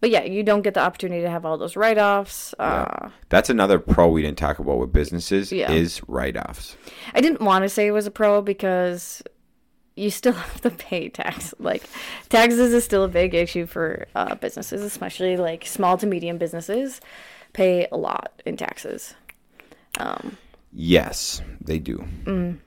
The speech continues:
Speaker 2: But through proper ways, depreciations,
Speaker 1: Yeah.
Speaker 2: different assets, they're able, especially real estate professionals, things
Speaker 1: Yeah.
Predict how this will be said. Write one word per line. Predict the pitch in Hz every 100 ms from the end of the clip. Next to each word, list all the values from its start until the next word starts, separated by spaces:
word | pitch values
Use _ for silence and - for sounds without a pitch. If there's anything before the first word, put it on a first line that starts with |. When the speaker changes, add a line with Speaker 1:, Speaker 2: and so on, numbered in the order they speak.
| -
Speaker 2:
But | 80 98 -
through | -
proper | - - 110 - 156
ways, | 151 92 71 87 - - -
depreciations, | - - 71 - 82 90 85 - 90 82 85 82
Speaker 1:
Yeah. | 196 160 - -
Speaker 2:
different | - 78 85 71
assets, | 71 - 71 -
they're | 69 67
able, | 65 71
especially | - - 85 78
real | 73 65
estate | - -
professionals, | - - - - -
things | -
Speaker 1:
Yeah. | 190